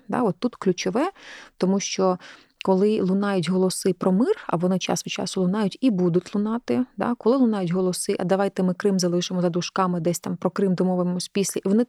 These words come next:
теж будуть лунати, ми маємо постійно казати, що, дивіться, є кримський урок.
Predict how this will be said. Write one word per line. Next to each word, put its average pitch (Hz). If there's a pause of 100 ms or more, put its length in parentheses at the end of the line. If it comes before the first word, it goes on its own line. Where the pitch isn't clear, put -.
теж 196
будуть 196
лунати, 277 (400)
ми 226
маємо 233
постійно 294
казати, 180
що, -
дивіться, 196
є 254
кримський 226
урок. -